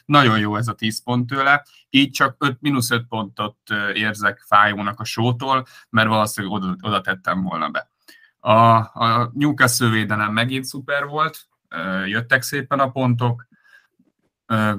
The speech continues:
Cancelóról beszéltetek, a középpálya közepe ott Almiron Salah kettő-kettő pont, ezek nagyon kevesek, ebbe szeretnénk majd valahogy belenyúlni a következő fordulókra. Rashford szuper formában, megint hozott pontokat,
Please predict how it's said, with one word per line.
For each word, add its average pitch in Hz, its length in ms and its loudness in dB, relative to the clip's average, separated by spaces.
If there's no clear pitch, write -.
Cancelóról 101 580 -2
beszéltetek, 107 840 0
a - 100 -14
középpálya 120 680 4
közepe 117 440 2
ott 104 140 -2
Almiron 107 480 2
Salah 110 400 0
kettő-kettő 107 920 -4
pont, 117 280 -4
ezek 104 240 -4
nagyon 123 340 2
kevesek, 104 460 -4
ebbe 107 200 -2
szeretnénk 104 500 -2
majd 104 140 -6
valahogy 107 280 -4
belenyúlni 123 560 2
a 120 100 0
következő 110 540 -6
fordulókra. 120 800 -2
Rashford 131 640 4
szuper 147 400 2
formában, 147 680 0
megint 135 280 0
hozott 139 360 -6
pontokat, 143 680 -4